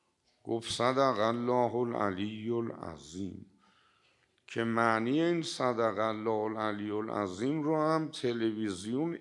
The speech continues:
اشتباه ترجمه می‌کنه، یعنی کل «صدق الله العلی العظیم» های تلویزیون ترجمهش اشتباهه. اینا ترجمه می‌کنن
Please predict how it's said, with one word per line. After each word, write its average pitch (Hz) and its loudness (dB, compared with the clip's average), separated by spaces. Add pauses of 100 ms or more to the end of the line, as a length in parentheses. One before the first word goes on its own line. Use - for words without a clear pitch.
اشتباه 117 0
ترجمه 95 -4 (600)
می‌کنه، 98 -4
یعنی 135 0 (640)
کل 175 6
«صدق 127 2
الله 120 2
العلی 117 2
العظیم» 113 0
های 151 2
تلویزیون 123 0 (560)
ترجمهش 127 2
اشتباهه. 95 -6 (1400)
اینا 135 4
ترجمه 135 4
می‌کنن 170 2